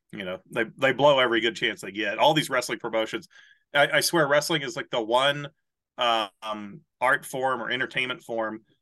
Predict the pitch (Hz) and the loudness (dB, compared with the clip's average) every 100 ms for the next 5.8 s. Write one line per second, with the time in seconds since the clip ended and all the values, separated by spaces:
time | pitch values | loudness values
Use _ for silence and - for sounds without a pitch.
0 | _ 120 123 120 117 110 113 - _ - | _ 0 4 6 6 4 0 -10 _ -8
1 | 120 - - _ _ 127 165 190 139 - | -8 -8 -14 _ _ 2 4 4 2 0
2 | - 123 123 120 - 131 123 123 113 - | -8 -2 0 0 -2 -2 0 0 -4 -4
3 | 143 135 113 107 120 107 120 113 120 - | -6 -6 -10 -8 -8 -8 -8 -8 -12 -16
4 | - - _ 127 113 135 - 135 117 107 | -20 -20 _ -6 -4 -6 -6 -8 -8 -6
5 | 120 104 98 98 92 110 92 | -6 -6 -10 -10 -10 -12 -16